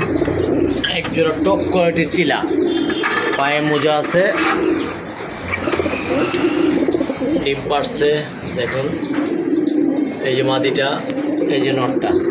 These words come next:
এই পেয়ারটা যে কোনো ভাই নিতে চান তাহলে একদম পড়বে তেরোশো টাকা। বাংলাদেশের যে কোনো জায়গায় ডেলিভারি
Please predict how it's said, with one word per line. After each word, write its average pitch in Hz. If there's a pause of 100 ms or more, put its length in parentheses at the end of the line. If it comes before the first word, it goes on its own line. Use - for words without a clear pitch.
(160)
এই 139
পেয়ারটা 156 (100)
যে 151 (100)
কোনো 147
ভাই 143 (120)
নিতে 143
চান 151 (260)
তাহলে 131 (100)
একদম 147 (120)
পড়বে 143 (140)
তেরোশো 160
টাকা। 98 (760)
বাংলাদেশের 139
যে 156 (180)
কোনো 160 (100)
জায়গায় 165 (520)
ডেলিভারি 143